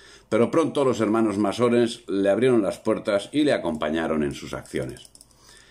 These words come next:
Al objeto de influir en los medios públicos, políticos y militares, San Martín funda en Buenos Aires la Logia Lautaro, que adoptaba ese nombre por el indio araucano que Ercilla, en La Araucana,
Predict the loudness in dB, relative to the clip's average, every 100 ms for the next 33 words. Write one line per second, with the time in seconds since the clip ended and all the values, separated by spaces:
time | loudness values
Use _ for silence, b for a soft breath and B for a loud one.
0 | b b b b b 0 0 0 -2 -2
1 | 0 2 2 2 2 2 2 0 -2 -4
2 | -2 0 0 -2 -6 -6 -2 0 0 -4
3 | -6 -8 -4 -2 0 0 0 -2 -4 -8
4 | -6 -2 0 0 -2 -2 -2 -2 -2 0
5 | 0 -2 -2 0 -2 -2 -2 -2 -2 -2
6 | -4 -2 -4 -2 -2 -2 -8 B B B
7 | B B B -4 -2 -2 -4 -4 -2 -2
8 | 0 0 0 -4 -4 -2 0 2 2 0
9 | 0 0 2 2 2 2 2 0 -2 -2
10 | 0 -2 -4 -2 -2 -4 -2 0 2 -2
11 | -8 -10 -6 -4 -6 -8 -6 -6 -4 -4
12 | -2 -2 -4 -2 -2 -4